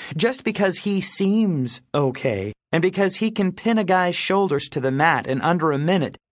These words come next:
doesn't mean he's not cornering kids in the locker room and doing things to them you don't want to think about.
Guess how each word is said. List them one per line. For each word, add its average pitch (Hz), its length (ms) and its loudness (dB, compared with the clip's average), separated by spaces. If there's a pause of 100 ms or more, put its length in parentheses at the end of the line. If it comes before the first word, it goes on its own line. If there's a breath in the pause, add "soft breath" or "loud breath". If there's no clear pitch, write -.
(220)
doesn't 240 420 -2
mean 175 320 0
he's 175 320 -2
not 214 380 -2
cornering 190 600 2
kids 208 380 0
in 160 80 0
the 143 80 2
locker 175 440 2
room 123 340 0 (260 loud breath)
and 143 240 0
doing 208 380 2
things 185 400 -2
to 175 100 -2
them 151 300 0
you 143 160 -2
don't 151 500 -2 (140)
want 156 340 0
to - 120 -2
think 160 320 -4
about. 107 480 -2